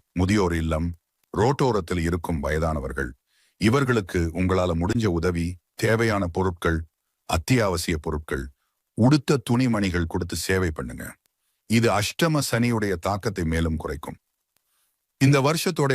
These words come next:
ஆரம்பத்துல, ச-, ஜனவரி மாசத்துல வீட்டை கம்ப்ளீட்டா சுத்தம் பண்ணிடுங்க. உங்க வீட்டுல பயன்படாம இருக்கிற பொருட்கள் எல்லாம் வெளியே எடுத்துட்டு இந்த வருஷத்தை ரெஃப்ரெஷ் பண்ணி புதுசா ஸ்டார்ட் பண்ணுங்க. அது உங்களுக்கு இன்னும் கூடுதல் பாசிட்டிவிட்டி கிரியேட் பண்ணும்.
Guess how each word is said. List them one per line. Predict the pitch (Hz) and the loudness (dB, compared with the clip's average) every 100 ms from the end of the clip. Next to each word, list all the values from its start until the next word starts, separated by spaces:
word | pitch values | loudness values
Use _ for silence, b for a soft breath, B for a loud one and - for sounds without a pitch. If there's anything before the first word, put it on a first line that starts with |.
| 101 | 0
ஆரம்பத்துல, | 113 127 98 87 90 82 | 0 0 -4 -2 -2 -2
ச-, | 117 98 | -4 -4
ஜனவரி | 95 113 123 123 | -2 0 0 0
மாசத்துல | 104 95 - 90 90 90 87 - - | -2 -4 -4 -6 -2 -2 -2 -6 -6
வீட்டை | 104 123 117 | 0 0 0
கம்ப்ளீட்டா | - 104 127 123 110 | -2 -2 0 -2 -2
சுத்தம் | 95 85 101 85 | -4 -4 -4 -2
பண்ணிடுங்க. | 78 73 67 69 67 - B B B 127 | -2 -2 -4 -6 -8 -12 B B B 2
உங்க | 135 123 | 4 4
வீட்டுல | 139 170 147 120 | 2 2 0 0
பயன்படாம | 123 139 135 131 123 120 | 0 2 2 2 2 0
இருக்கிற | 110 98 95 85 | 0 -2 -4 -2
பொருட்கள் | 120 131 - 104 92 | 0 0 0 0 2
எல்லாம் | 104 123 92 | 0 0 0
வெளியே | 95 123 117 | 0 0 2
எடுத்துட்டு | 90 85 - 90 85 _ _ _ _ - | 0 -4 -4 -4 -4 _ _ _ _ 0
இந்த | 120 127 | 2 4
வருஷத்தை | 117 120 147 - | 2 0 -2 -2
ரெஃப்ரெஷ் | 92 90 - 120 - | 0 0 0 -2 -2
பண்ணி | 92 92 | -2 -2
புதுசா | - 113 123 120 | -2 -4 -2 -2
ஸ்டார்ட் | - 92 85 80 | -2 -2 -2 -4
பண்ணுங்க. | 69 64 69 - _ b b | -6 -6 -8 -10 _ b b
அது | 92 104 | 0 2
உங்களுக்கு | 95 92 87 92 | 2 0 0 0
இன்னும் | 95 127 113 | 0 2 0
கூடுதல் | - 131 147 127 104 | 0 2 2 0 -2
பாசிட்டிவிட்டி | 90 92 - 95 92 87 90 | -2 -4 -4 -4 -4 -4 -4
கிரியேட் | - 80 73 73 | -4 -4 -2 -6
பண்ணும். | 67 65 | -8 -10